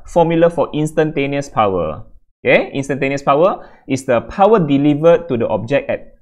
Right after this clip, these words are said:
particular time, a certain time. Okay, so it is the, the formula for the instantaneous power is the dot product. Instantaneous power is actually the dot product between F and V,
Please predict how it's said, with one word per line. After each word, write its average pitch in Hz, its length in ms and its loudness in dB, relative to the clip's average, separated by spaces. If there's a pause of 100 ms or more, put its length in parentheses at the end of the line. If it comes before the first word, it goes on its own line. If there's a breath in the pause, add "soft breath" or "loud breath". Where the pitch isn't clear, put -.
particular 190 640 0
time, 165 260 2
a 101 60 -6
certain 139 440 -6
time. 92 480 -6 (380)
Okay, 120 560 0
so 160 300 4
it 143 180 0
is 135 180 2
the, 131 200 -2
the 127 140 0
formula 175 520 6
for 117 400 4
the 101 180 -2
instantaneous 175 600 0
power 156 320 4
is 107 280 -6 (140)
the 117 120 -2
dot 123 380 2
product. 107 480 -4
Instantaneous 170 560 -2
power 110 320 0
is - 120 -6
actually 151 260 -2
the 120 100 -2
dot 165 280 0
product 135 320 0
between 143 520 -6
F 147 240 -2
and 180 400 -4 (140)
V, 113 480 -2